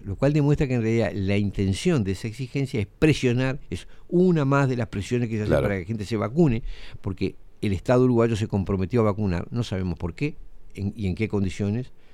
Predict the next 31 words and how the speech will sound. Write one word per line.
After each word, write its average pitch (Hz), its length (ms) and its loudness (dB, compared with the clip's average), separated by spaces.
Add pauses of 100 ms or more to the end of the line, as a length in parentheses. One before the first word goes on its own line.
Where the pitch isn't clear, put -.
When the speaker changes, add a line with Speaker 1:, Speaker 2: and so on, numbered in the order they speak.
(220)
Speaker 1:
con 87 180 -2
el 85 60 -2
laboratorio 85 500 -2
Pfizer - 420 -14 (640)
y 98 100 -6
con 92 200 0
la 87 100 0
O 92 100 2
M 85 180 2
S. - 280 -10 (1600)
Entonces, 127 520 4 (580)
el 110 120 -4
contenido 160 440 4
del 151 100 4
segundo, 147 680 2
del 101 200 -4
segundo 98 1000 0 (300)
fallo, 131 400 -2
es 85 80 -2
decir, 90 140 -4
el 87 80 -8
que, 90 220 -4
el 85 80 -6
que 92 100 -4
yo 101 140 0
patro-, 101 340 -6
el 87 260 -8
que 90 100 -10
yo 85 140 -2
Speaker 2:
Mm. 69 80 4
Speaker 1:
representé, 101 540 0